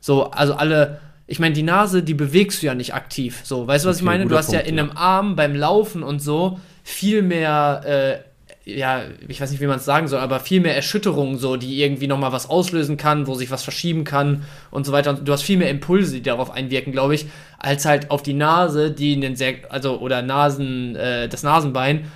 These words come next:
Speaker 1: was halt, glaub ich, ein sehr leichter, ein sehr kleiner Knochen ist, der eigentlich sehr fixiert so im Gesicht ist.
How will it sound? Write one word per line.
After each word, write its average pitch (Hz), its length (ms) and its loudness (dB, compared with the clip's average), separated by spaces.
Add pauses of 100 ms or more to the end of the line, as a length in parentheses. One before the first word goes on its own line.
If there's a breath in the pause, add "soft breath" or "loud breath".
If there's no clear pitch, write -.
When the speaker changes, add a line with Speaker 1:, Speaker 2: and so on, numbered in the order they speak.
(120 loud breath)
Speaker 1:
was - 200 -6
halt, 135 160 0
glaub 135 160 0
ich, 131 100 -6
ein 131 120 -4
sehr 123 240 -2
leichter, 156 600 2
ein 131 240 -2
sehr 127 200 -2
kleiner 151 440 0
Knochen 151 400 -2
ist, 143 260 -4
der 123 220 0
eigentlich 135 360 -4
sehr 135 360 2
fixiert 170 640 -2
so 170 140 -2
im 170 140 -2
Gesicht 160 320 -4
ist. 160 240 -2